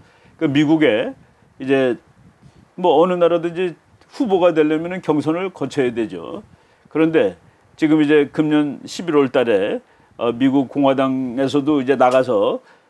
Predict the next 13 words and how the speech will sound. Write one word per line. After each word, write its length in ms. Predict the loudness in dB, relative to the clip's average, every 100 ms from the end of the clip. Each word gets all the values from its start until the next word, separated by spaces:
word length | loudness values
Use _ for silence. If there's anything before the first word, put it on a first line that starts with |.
| -10
이제 180 | -6 -4
상원의원, 540 | -2 0 0 0 0
하원의원 600 | 0 0 0 0 -4 -6
선거전을 580 | -8 -4 -2 0 -2 -2
치르는데, 680 | -6 -4 -4 -2 0 0 -2 _ _ _
공화당에서 680 | 0 4 4 4 2 0 0
이제 220 | 0 0
그, 320 | 2 0 -2 -6 _ _ _ _ _
이 360 | -6 -2 -2 -4
경선에 440 | -2 0 2 0 -2
통과를 480 | -4 0 0 0 0
해야 180 | 0
됩니다. 540 | -2 -6 -8 -10 -10